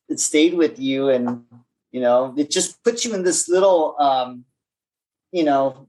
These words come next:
this little isolated environment, you know, where he's traveling for survival, and you see those little houses in the background, you know, um,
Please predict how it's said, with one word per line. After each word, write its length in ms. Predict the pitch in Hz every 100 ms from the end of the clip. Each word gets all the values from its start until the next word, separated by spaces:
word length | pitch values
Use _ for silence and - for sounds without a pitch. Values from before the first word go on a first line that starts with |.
| _ _ _
this 320 | 175 - - -
little 320 | 254 185 -
isolated 840 | 170 190 - 165 160 156 151 139 - _ -
environment, 800 | 151 123 143 165 165 147 127 123 _
you 120 | 147
know, 260 | 135 131 277
where 180 | 135 139
he's 360 | 143 294 -
traveling 600 | - 170 160 165 160 147 143
for 120 | 143
survival, 720 | 135 143 123 139 156 151 135 131
and 120 | 131
you 60 |
see 200 | 123 190
those 200 | 175 147
little 180 | 165 165
houses 540 | 143 - 160 170 160 139
in 100 | 135
the 120 | 120
background, 720 | 139 160 - 151 139 127 123 127
you 60 |
know, 300 | 123 127 107
um, 460 | - 131 123 117 120